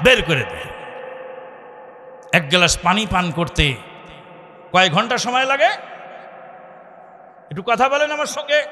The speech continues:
এক গ্লাস পানি পান করতে কয় ঘন্টা সময় লাগে? তিরিশ সেকেন্ড বা এক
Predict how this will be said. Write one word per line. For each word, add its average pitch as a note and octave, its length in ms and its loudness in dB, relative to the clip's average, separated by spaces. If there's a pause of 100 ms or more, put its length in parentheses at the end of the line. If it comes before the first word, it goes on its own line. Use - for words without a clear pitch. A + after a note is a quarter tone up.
(380)
এক A3+ 220 2
গ্লাস C4 280 6
পানি D#4 340 4
পান D#4+ 220 2
করতে D4+ 300 2
কয় C#4 320 4
ঘন্টা D#4 320 4
সময় D#4+ 300 6
লাগে? C#4 360 4 (1500)
তিরিশ G#3 280 -6
সেকেন্ড G#3 560 -4
বা G3 160 2
এক G3 220 2